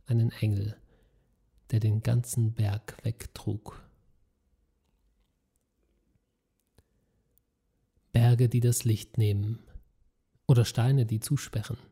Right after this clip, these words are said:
An Ostern tritt Gottes Engel auf und nimmt das aus dem Weg, was der Hoffnung entgegensteht, sie begräbt und das Lebenslicht nimmt.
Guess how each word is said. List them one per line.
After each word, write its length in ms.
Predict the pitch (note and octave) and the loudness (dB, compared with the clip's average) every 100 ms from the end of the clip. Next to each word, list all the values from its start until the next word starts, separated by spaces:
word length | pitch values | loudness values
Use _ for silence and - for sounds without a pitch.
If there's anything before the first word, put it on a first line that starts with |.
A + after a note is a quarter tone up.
| _ _ _ _ _ _ _ _ _ _ - - | _ _ _ _ _ _ _ _ _ _ -10 0
An 160 | C3+ | 0
Ostern 440 | - F3 F#3 B2+ A#2+ | 2 0 2 0 0
tritt 320 | - C3+ - | 0 -4 -2
Gottes 360 | B2+ A#2 A#2+ - | -4 0 -2 0
Engel 280 | A#2 A2 | 2 2
auf 380 | - G#2 A2 - | 2 0 0 0
und 240 | A2+ - A#2 | -4 0 2
nimmt 320 | A2 G#2+ B2+ | 2 0 0
das 280 | C#3 - A#2+ | 0 0 -2
aus 200 | A2+ - | -4 -2
dem 240 | A2 G#2 | -2 0
Weg, 360 | A2+ B2+ - - _ _ | 0 0 -6 -20 _ _
was 140 | B2 - | -2 2
der 140 | B2 | 2
Hoffnung 360 | C3+ - A#2+ A#2+ | 2 2 0 2
entgegensteht, 920 | A2+ - A2 A2+ A2 - A2 A2+ - _ _ _ _ _ _ _ _ | -2 -2 -2 -2 -6 -6 -8 -10 -16 _ _ _ _ _ _ _ _
sie 180 | - A2 | -6 -2
begräbt 760 | G#2+ - - A#2 C#3+ - - - _ _ _ - | -2 -4 -2 -2 -2 -10 -20 -20 _ _ _ -2
und 120 | A#2 | 0
das 180 | G#2+ - | 0 2
Lebenslicht 600 | A#2 A#2 A2 A2+ - - | 2 2 0 -4 -6 -4
nimmt. 380 | A2 G#2 - | -2 -2 -6